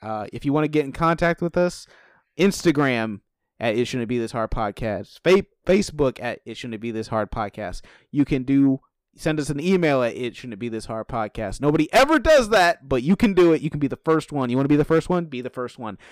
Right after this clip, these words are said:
<laughs> Anchor app. You can send us a message. You can have a co-, uh, you can be like Cody.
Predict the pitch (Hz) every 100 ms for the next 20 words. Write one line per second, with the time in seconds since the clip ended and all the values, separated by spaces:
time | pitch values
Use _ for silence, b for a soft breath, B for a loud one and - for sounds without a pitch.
0 | b b - - 807 960 302 - - -
1 | - - 240 - B B B B B -
2 | _ _ _ - 160 160 165 160 156 -
3 | - - 123 127 147 135 131 131 139 139
4 | 127 - 101 - 120 127 127 120 - 139
5 | - - 123 123 131 127 131 123 143 135
6 | 135 131